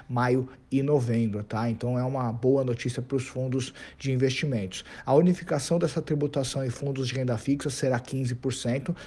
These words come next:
Atualmente essa tributação ela segue a tabela regressiva pra fundos de curto e de longo prazo. Uma notícia também que acaba incentivando bastante operações de um único dia, as famosas day trades,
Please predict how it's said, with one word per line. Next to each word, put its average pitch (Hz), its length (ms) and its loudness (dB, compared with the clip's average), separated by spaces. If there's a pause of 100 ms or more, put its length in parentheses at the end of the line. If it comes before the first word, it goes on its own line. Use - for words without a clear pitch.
(100)
Atualmente 131 500 2
essa 135 160 -4
tributação 131 600 -2
ela 143 160 -2
segue 131 240 2
a 127 60 0
tabela 131 340 2
regressiva 131 580 2
pra 127 160 0
fundos 127 400 -4
de 156 100 -2
curto 175 460 0 (240)
e 233 80 -4
de 190 140 0
longo 156 260 2
prazo. 110 480 -2 (680)
Uma 175 220 4
notícia 143 420 2
também 131 420 2 (260)
que - 80 0
acaba 131 400 2
incentivando 131 600 0
bastante 127 560 0
operações 131 680 0 (200)
de 131 160 -2
um 127 120 2
único 135 320 0
dia, 123 440 2
as 117 280 -2
famosas 120 500 -2
day 123 200 0
trades, 135 540 2